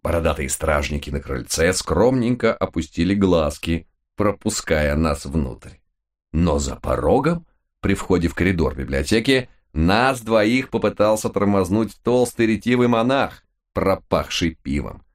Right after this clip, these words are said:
Тот еще тип, тоже отнюдь не привыкший, чтобы ему перечили. Однако и мы были не в настроении, поэтому играли с козырей. «Именем святого Доминика куда? Именем налоговой службы сюда.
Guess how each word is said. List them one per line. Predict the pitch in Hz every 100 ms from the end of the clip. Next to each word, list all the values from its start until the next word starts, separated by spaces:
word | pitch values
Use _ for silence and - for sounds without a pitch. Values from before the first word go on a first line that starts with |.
| _ _ _
Тот | - -
еще | 285 277 - 127
тип, | - 87 - _ _ _ _
тоже | 160 151 113
отнюдь | 123 120 123 -
не | 113
привыкший, | - 131 135 113 - 85
чтобы | 82 98 90 98
ему | 101 78 - _ _
перечили. | - 107 104 73 - - - _ _ _ -
Однако | 71 62 64 - - 92 - _ _
и | 117 113
мы | 117 156
были | 139 101
не | 90
в | 82
настроении, | 78 - - 80 73 67 53 50
поэтому | 92 117 156 - 85 71 - _ _
играли | - 135 139 143 104
с | -
козырей. | 92 78 65 - _ _ _ _ _ _
«Именем | 95 101 113 113
святого | - 123 127 120
Доминика | 113 120 120 101 90 69 - _ -
куда? | 143 135 113 - - _ _ _ -
Именем | 101 123 127 131 123
налоговой | 131 135 135 131 131
службы | 123 - 165 127 85 67 -
сюда. | - - 151 120 98 85